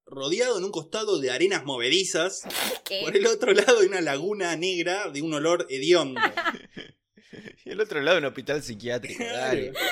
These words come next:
Speaker 1: claro, claro, no, no, estaba rodeado de cosas tenebrosas, cosas que, sí,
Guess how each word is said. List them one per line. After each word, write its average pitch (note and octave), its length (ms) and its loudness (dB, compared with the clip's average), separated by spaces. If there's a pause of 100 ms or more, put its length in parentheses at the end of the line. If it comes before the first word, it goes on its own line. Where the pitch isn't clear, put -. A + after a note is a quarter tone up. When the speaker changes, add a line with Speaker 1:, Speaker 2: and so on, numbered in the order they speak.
(140)
Speaker 1:
claro, D4+ 420 2
claro, G3 240 0
no, F#3 140 -6
no, G#3+ 80 -6
estaba G3+ 300 -6
rodeado F3 340 0
de D#3 80 0
cosas F3+ 340 -4
tenebrosas, C#3 680 -4 (140)
cosas D#3+ 300 -4
que, B2+ 260 -6
sí, F#3 300 -14